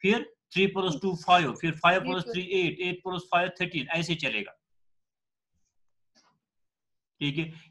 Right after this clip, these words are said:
आप क्वेश्चन कैसे आएगा? आप क्वेश्चन इस तरह से आ सकता है, या क्वेश्चन में यहाँ, या वहाँ पूछ, या पूछा जाएगा print all numbers, print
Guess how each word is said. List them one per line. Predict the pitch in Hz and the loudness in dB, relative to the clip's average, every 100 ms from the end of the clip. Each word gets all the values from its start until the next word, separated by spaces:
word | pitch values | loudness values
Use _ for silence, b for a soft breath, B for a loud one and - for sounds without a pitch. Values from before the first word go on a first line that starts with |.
| _ - | _ 4
आप | 190 180 - - | 6 4 0 2
क्वेश्चन | 196 226 208 | 2 2 4
कैसे | 220 208 196 | 6 6 6
आएगा? | 143 117 104 - _ - | 6 4 -2 -6 _ -2
आप | 156 160 156 | 0 0 0
क्वेश्चन | 175 208 | 0 0
इस | 190 202 220 | -2 -2 2
तरह | 196 | 2
से | 170 | 6
आ | 160 143 | 6 6
सकता | 151 151 175 | 2 0 0
है, | 131 | 2
या | 160 | 2
क्वेश्चन | 165 170 170 190 | 2 -2 -2 -2
में | 196 - 160 | -2 -4 -2
यहाँ, | 170 175 | 0 2
या | 165 175 | 2 4
वहाँ | 185 175 | 2 0
पूछ, | 175 196 190 160 | -2 -2 -2 -2
या | 151 147 120 120 - b b _ | -2 -2 -2 -8 -16 b b _
पूछा | 160 165 190 | 0 2 4
जाएगा | 175 170 170 175 190 - b b b _ _ _ _ - | 4 4 4 6 4 2 b b b _ _ _ _ 0
print | 190 190 202 202 | 2 2 2 6
all | 202 220 208 | 8 8 6
numbers, | 175 185 175 190 151 147 - _ - 180 170 | 2 0 0 0 0 -4 -12 _ -2 -2 0
print | 185 175 | -2 -2